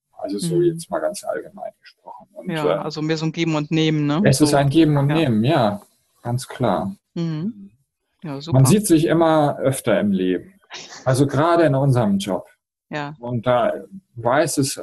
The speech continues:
Speaker 1: ähm, der Verhandlungspartner auch wirklich zu schätzen, ähm, jemanden gegenüber zu haben, äh, der, den man einschätzen kann,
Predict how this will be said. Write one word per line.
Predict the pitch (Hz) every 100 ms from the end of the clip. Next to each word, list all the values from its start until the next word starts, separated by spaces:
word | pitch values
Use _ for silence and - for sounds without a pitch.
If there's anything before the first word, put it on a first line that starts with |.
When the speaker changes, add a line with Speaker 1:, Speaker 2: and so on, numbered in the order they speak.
| - 117
Speaker 1:
ähm, | 117 120 - _ _ _ _
der | 110
Verhandlungspartner | - 123 131 123 - - 117 117 107
auch | 110
wirklich | 147 131 123
zu | - 127
schätzen, | - 139 - 113 107 -
ähm, | 120 110 110
jemanden | 120 117 113 101 107
gegenüber | 107 104 110 104
zu | - 107
haben, | 107 104 104 _
äh, | - 110 - _ _ _ _ _ _
der, | 113 -
den | - 123 123
man | 113
einschätzen | 131 143 135 113 - - 98
kann, | -